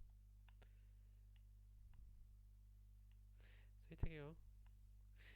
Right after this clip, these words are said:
Nie wiem, czy w, ludzie sobie tak było, bo wiem, że jak... Wysypali-, wysypywaliśmy z przyczepy coś do silosu, no to sytuacja wyglądała tak, że jak...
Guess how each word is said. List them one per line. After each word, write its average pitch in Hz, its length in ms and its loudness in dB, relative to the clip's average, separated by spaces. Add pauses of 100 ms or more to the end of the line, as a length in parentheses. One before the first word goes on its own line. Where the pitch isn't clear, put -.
(220)
Nie 143 60 0
wiem, 131 80 -2
czy 131 160 -4
w, - 500 -8
ludzie 123 200 0
sobie 127 360 -2
tak 127 160 4
było, 127 200 0 (520)
bo 131 120 -2
wiem, 131 160 -4
że 135 100 -2
jak... 131 120 -2 (1200)
Wysypali-, 143 480 -2 (220)
wysypywaliśmy 156 640 -2
z - 60 -6
przyczepy - 440 -4
coś 143 160 -4
do - 80 -8
silosu, 143 520 -4 (3500)
no 143 240 -6
to 143 80 -4
sytuacja 143 400 -4
wyglądała 143 420 2
tak, 147 140 2
że 139 140 2
jak... 139 120 4